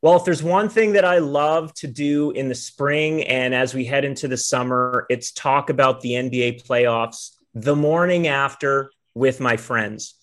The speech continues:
And Tuesday night, I think we finally got a real barn burner of a game.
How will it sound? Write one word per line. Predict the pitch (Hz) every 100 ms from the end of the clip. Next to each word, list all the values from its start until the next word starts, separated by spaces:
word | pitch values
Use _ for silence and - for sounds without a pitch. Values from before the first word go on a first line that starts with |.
| _ _ _ _
And | 131 131 131 131 131 123 - -
Tuesday | 190 220 180 202 190
night, | 160 151 160 160 - _ _ -
I | 131
think | 147 156
we | 139 127
finally | 120 - 151 156 156
got | 143 143 135
a | 127
real | 120 131 156 156 151 143
barn | 123 127 135 135 131
burner | 127 127 123 120
of | 127 117
a | 117
game. | 113 120 117 120